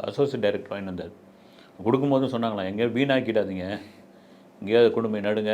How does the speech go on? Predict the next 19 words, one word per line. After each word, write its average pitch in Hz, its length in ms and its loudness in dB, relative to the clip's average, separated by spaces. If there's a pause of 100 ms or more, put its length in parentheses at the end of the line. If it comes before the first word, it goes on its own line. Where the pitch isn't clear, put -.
(580)
இங்க 147 200 2
இந்த 139 140 4
மாதிரி 151 160 0
தான், 143 260 2
சென்னை 139 320 0
தான் 147 120 4
ஒரு 135 120 4
கான்கிரீட் 135 460 0
பூமியாச்சே, 107 520 0
இங்க 95 140 -10
வந்து 95 300 -8
எல்லாம் 107 220 -4
வந்து 107 220 2 (600)
தொட்டிகள்ல 131 440 4
கூட 127 200 4
இங்க 117 140 0
வளர்க்க 110 260 0
முடியாத 107 320 2
ஒரு 98 100 -4